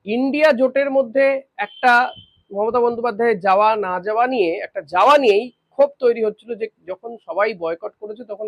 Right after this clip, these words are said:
কেন মমতা বন্দ্যোপাধ্যায় যাওয়ার সিদ্ধান্ত নিলেন। কিন্তু যেই মমতা বন্দ্যোপাধ্যায়ও গেলেন, কিন্তু বিক্ষোভ দেখিয়ে বেরিয়ে এলেন, গোটা দেশের অ্যাটেনশন তিনি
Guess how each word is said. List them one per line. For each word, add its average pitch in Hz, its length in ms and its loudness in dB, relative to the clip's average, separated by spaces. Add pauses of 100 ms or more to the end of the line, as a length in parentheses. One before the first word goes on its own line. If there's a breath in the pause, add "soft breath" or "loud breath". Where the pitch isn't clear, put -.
কেন 190 120 -8 (100)
মমতা 180 300 -6
বন্দ্যোপাধ্যায় 165 520 -12 (760)
যাওয়ার 180 340 4
সিদ্ধান্ত 160 380 -8 (120)
নিলেন। 131 200 -10 (720)
কিন্তু 226 260 -8
যেই 269 180 0 (360)
মমতা 240 340 0
বন্দ্যোপাধ্যায়ও 240 680 0 (520)
গেলেন, 254 280 4 (140)
কিন্তু 285 220 -8 (100)
বিক্ষোভ 247 340 -10
দেখিয়ে 233 240 -6 (100)
বেরিয়ে 226 280 -2
এলেন, 208 160 -2 (120)
গোটা 170 200 -6 (160)
দেশের 208 280 -10
অ্যাটেনশন 240 460 -6 (100)
তিনি 233 140 -8